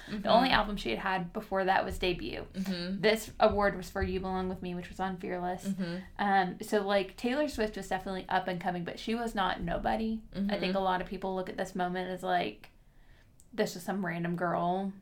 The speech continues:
Speaker 1: that, like, happened to win an award.
Speaker 2: Yeah.
Speaker 1: And that was not true. She, this album was about to win the Grammy for Album of the Year.
Speaker 2: Yes.
Speaker 1: That award show just hadn't happened yet.
Speaker 2: Yeah.
Speaker 1: Um, and so, just to set that stage,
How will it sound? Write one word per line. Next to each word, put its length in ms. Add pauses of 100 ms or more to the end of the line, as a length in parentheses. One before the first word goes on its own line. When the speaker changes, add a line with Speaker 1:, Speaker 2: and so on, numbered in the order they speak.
Speaker 1:
that, 100
like, 160
happened 320
to 80
win 160
an 80
award. 440
Speaker 2:
Yeah. 360 (680)
Speaker 1:
And 140
that 80
was 100
not 140
true. 200
She, 400
this 460
album 380
was 160
about 240
to 100
win 380
the 100
Grammy 340
for 120
Album 260
of 140
the 80
Year. 440
Speaker 2:
Yes. 300
Speaker 1:
That 80
award 220
show 160
just 180
hadn't 240
happened 380
yet. 240
Speaker 2:
Yeah. 280 (380)
Speaker 1:
Um, 480
and 120
so, 360 (880)
just 240
to 60
set 260
that 260
stage, 560